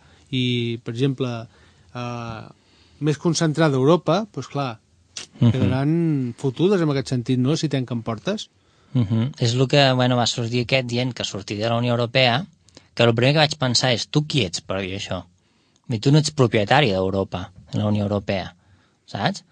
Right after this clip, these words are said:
Speaker 2: Que, que aquesta gent actua com si fossin monarques. Tu estàs col·locat allà perquè formes part de la cúpula del psoe,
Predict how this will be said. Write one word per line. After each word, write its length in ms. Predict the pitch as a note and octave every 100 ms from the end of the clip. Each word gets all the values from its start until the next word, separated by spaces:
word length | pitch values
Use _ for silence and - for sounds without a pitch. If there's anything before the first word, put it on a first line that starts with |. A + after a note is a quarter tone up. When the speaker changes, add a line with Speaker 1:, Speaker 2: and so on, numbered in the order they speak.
| _ _
Speaker 2:
Que, 180 | B2
que 80 | A#2+
aquesta 280 | C3+ C3 B2
gent 140 | C3+ C#3+
actua 340 | D3+ D3+ D#3
com 140 | D#3+ D3+
si 120 | C3+
fossin 260 | A#2+ C3+ D3
monarques. 640 | A#2+ B2 D#3 - F2+ - _ _ _ _ _ C#3
Tu 80 | C#3
estàs 260 | - D#3+ -
col·locat 500 | F#3 D#3 C#3+ C#3+ C#3+
allà 440 | C3 D3 C#3+ A#3 - _
perquè 220 | A#2+ A#2 A#2+
formes 260 | C#3 C#3+
part 220 | - D#3+ C3+
de 60 |
la 80 | A2+
cúpula 420 | G#2+ C#3+ C3 B2
del 120 | A2 A2
psoe, 440 | - D#3 C#3 F3+